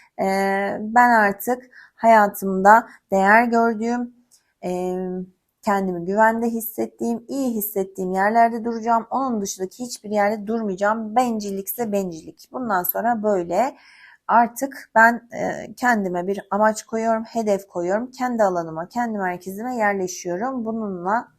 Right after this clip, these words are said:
e, bu şekilde hareket edeceğim. Ben bunu, bu alanı netleştiriyorum. Hani kötüyse de kötü desinler <laughs> artık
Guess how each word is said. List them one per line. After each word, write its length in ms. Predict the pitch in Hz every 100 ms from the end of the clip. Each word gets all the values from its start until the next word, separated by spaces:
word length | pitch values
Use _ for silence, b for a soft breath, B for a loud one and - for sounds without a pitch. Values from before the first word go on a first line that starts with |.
| -
e, 220 | 185 196
bu 80 | 262
şekilde 420 | 208 185 170 185
hareket 340 | 175 170 175
edeceğim. 520 | 165 160 - 165 175 214
Ben 300 | 220 233 b b b b b b _
bunu, 280 | 226 240 -
bu 120 | 247
alanı 340 | 233 208 220 247
netleştiriyorum. 1000 | 208 208 196 190 - 196 185 160 151 - _ _ _ _ _ _
Hani 180 | - -
kötüyse 500 | - 285 196 196 220
de 80 | 269
kötü 280 | 269 269 240
desinler 500 | 220 - 202 196 196 254
<laughs> 60 |
artık 440 | 269 240 - 330